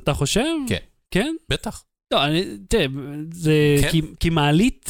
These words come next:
Speaker 1: היא דבר טוב ל-, לכולם, זאת אומרת, גם ל-, גם לאנשים עצלנים, באותה מידה. זאת אומרת, לא כולם ח-, יש, בשביל זה, מה יש,
Speaker 2: כן,
Speaker 1: לא יש
Speaker 2: אבל אם
Speaker 1: מדרגות
Speaker 2: יש,
Speaker 1: נאות.
Speaker 2: אם יש ארבע מדרגות וצריך רמפה, והרמפה לא יכולה להיות במקביל למדרגות, כי צריכה להיות, אה, אה,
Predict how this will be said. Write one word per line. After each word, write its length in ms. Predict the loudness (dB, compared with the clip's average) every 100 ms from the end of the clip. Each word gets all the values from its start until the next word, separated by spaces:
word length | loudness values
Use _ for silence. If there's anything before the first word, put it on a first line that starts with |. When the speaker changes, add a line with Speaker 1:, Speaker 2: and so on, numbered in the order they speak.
| -6
Speaker 1:
היא 160 | -2
דבר 340 | 0 2 2 0
טוב 400 | 2 2 2 0
ל-, 260 | 2 4 4
לכולם, 520 | 4 2 2 -2 -6
זאת 120 | -8
אומרת, 220 | -6 -4 -6 _ _ -2
גם 220 | 0 2
ל-, 280 | 2 2 2
גם 180 | 2 2
לאנשים 360 | 2 2 2
עצלנים, 560 | 2 2 2 4 2 2
באותה 300 | 0 2 2
מידה. 320 | 2 0 -2 -6
זאת 300 | -14 _ -8
אומרת, 140 | -2
לא 60 | 0
כולם 200 | 2 0
ח-, 100 | 0 -4 -2
יש, 180 | -2 -2
בשביל 180 | -4 0
זה, 80 | 0
מה 160 | 2
יש, 160 | -2 -2 -2
Speaker 2:
כן, 100 | 0
Speaker 1:
לא 60 |
יש 60 | 2
Speaker 2:
אבל 100 | 0
אם 60 | 0
Speaker 1:
מדרגות 240 | 2 2
Speaker 2:
יש, 80 | 2
Speaker 1:
נאות. 280 | 0 0 0
Speaker 2:
אם 100 | -2
יש 120 | -2
ארבע 280 | -2 -2 -4
מדרגות 400 | -4 -4 -6 -6
וצריך 340 | -4 -4 -4
רמפה, 320 | -4 -4 -2 -4
והרמפה 440 | -2 -4 -4 -4 -4
לא 120 | -4
יכולה 260 | -4 -4
להיות 260 | -4 -6 -6
במקביל 380 | -6 -6 -4 -4
למדרגות, 440 | -4 -6 -6 -6 -6
כי 120 | -8
צריכה 200 | -4 -4
להיות, 300 | -4 -4 -4
אה, 40 |
אה, 100 | -4